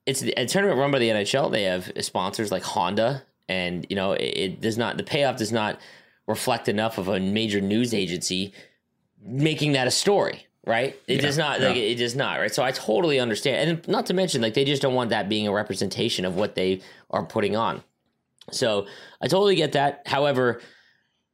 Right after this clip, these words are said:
Speaker 1: um, people have asked, like, "What do you do?" I, I'll be honest, one of the people that got banned asked me, "What do I do so that I can play in the G B C in the future?" This is exactly what I told him. And for anyone out there that has a message or something out there,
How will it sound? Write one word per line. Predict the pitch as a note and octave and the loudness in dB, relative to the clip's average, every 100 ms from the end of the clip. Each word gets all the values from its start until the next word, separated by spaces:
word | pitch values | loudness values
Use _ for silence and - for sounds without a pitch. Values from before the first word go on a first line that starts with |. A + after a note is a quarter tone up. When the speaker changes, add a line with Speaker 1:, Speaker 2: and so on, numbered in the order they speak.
| _ | _
Speaker 1:
um, | G#2+ G#2 G2+ F#2+ F2 D2+ - _ - | 0 2 2 2 -2 -4 -8 _ -4
people | D3+ D3+ | 2 2
have | C3 | 4
asked, | B2+ B2+ | 2 2
like, | A#2+ | 0
"What | G2 A#2 | 2 2
do | |
you | A#2 | 2
do?" | F#2+ A2 G#2+ | 2 2 2
I, | G2 A#2+ | 2 0
I'll | - A#2 | 0 2
be | B2 | 2
honest, | A#2 G2 - | 2 0 -2
one | G#2+ | -2
of | |
the | A2 | 0
people | A2+ | 2
that | G#2 | 2
got | G2+ F#2+ | 2 0
banned | G2+ | 0
asked | F#2 F#2+ - | 0 -2 -2
me, | G2+ | 0
"What | F#2+ | 2
do | G2 | 2
I | F#2+ | 2
do | F#2 F#2 F#2 | 2 2 2
so | F#2 | 0
that | F2+ | 0
I | E2+ | -2
can | F#2+ | -4
play | F#2+ | -4
in | F2 | -4
the | F2 | -2
G | E2+ | -2
B | D#2+ | -4
C | - | -4
in | D#2+ | -6
the | |
future?" | E2 D#2+ | -4 -4
This | F2 F#2 | -2 -2
is | |
exactly | A#2 A2+ A#2+ B2 | 0 0 0 2
what | A#2 | 0
I | |
told | - A2+ A2+ | 2 0 0
him. | |
And | A2+ | 0
for | G2 | 0
anyone | A2+ D#3 C#3+ | 0 2 2
out | C#3 | 2
there | C#3 B2+ | 2 2
that | A#2+ | 2
has | F#2+ A2+ A2+ | 0 0 0
a | |
message | G2+ G#2+ - F#2+ | 0 -2 -2 -2
or | F#2+ | -2
something | G2+ F#2+ | -2 0
out | F#2+ G2 | 0 0
there, | G#2 | 0